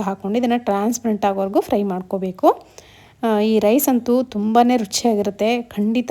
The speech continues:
ನೀವು ಇದನ್ನು ಮಿಸ್ ಮಾಡಲೇಬೇಡಿ. ನೋಡ್ಕೊಂಡಾದ್ಮೇಲೆ ನೀವು ನಿಮ್ಮ ಮನೇಲಿ ಮಾಡ್ಕೊಳ್ಳಿ. ಇದಕ್ಕೆ ನೋಡಿ, ನಲ್ಲಿ ಉಪ್ಪು, ಆ ರುಚಿಗೆ ಎಷ್ಟು ಬೇಕಷ್ಟು ಉಪ್ಪು, ಹಾಗೆ ಅರಿಶಿನ ಪುಡಿ, ಸ್ವಲ್ಪ ಒಂದೇ ಒಂದು ಸ್ಪೂನ್ ಆಗೋಷ್ಟು ಅಚ್ಚ ಖಾರದ ಪುಡಿ ಕೂಡ ಹಾಕ್ಕೊಂಡಿದ್ದೀನಿ.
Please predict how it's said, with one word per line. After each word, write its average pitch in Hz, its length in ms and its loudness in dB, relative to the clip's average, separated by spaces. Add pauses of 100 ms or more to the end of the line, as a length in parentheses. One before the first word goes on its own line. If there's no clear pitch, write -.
ನೀವು 208 260 0
ಇದನ್ನು 202 220 -2
ಮಿಸ್ 202 280 -4
ಮಾಡಲೇಬೇಡಿ. 202 520 -2 (120)
ನೋಡ್ಕೊಂಡಾದ್ಮೇಲೆ 208 580 -2
ನೀವು 214 360 0
ನಿಮ್ಮ 202 200 -2
ಮನೇಲಿ 202 240 -2
ಮಾಡ್ಕೊಳ್ಳಿ. 202 560 0 (720)
ಇದಕ್ಕೆ 285 240 2
ನೋಡಿ, 254 220 4
ನಲ್ಲಿ 226 240 2
ಉಪ್ಪು, 247 420 4
ಆ 214 200 2
ರುಚಿಗೆ 220 300 2
ಎಷ್ಟು 220 140 -2
ಬೇಕಷ್ಟು 220 360 -2
ಉಪ್ಪು, 202 220 -2
ಹಾಗೆ 208 240 0
ಅರಿಶಿನ 196 380 -4
ಪುಡಿ, 269 260 -2 (380)
ಸ್ವಲ್ಪ 311 380 6
ಒಂದೇ 233 380 6
ಒಂದು 269 200 4
ಸ್ಪೂನ್ 233 340 0
ಆಗೋಷ್ಟು 208 380 0
ಅಚ್ಚ - 340 -4
ಖಾರದ 247 140 6 (100)
ಪುಡಿ 196 140 -4
ಕೂಡ 226 180 -2
ಹಾಕ್ಕೊಂಡಿದ್ದೀನಿ. 196 640 -2